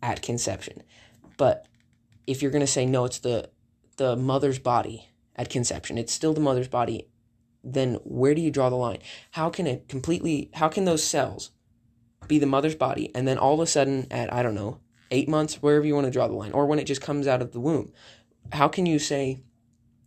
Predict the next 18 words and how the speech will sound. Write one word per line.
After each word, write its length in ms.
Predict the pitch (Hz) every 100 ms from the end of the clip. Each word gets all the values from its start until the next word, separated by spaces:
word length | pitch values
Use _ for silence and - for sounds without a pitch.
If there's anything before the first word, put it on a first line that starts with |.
| _ _ _ -
that 380 | 131 127 - _ _ _ _ _ _ -
that 460 | 143 131 156 - - _ _ _ _ _ _ _ - 160
group 260 | 131 143 151
of 120 | 151
cells, 560 | - 160 117 95 - - _ _ _ _ _ _ _ _ _ _ _
now 180 | - 127
I 160 | - 147
don't 160 | 190 123
believe 220 | 113 98
it's 120 | 98
a 40 |
group 160 | - -
of 80 | -
cells, 220 | - -
I 80 | 123
believe 300 | 127 139 127
it's, 200 | 101 -
um, 320 | 113 82 -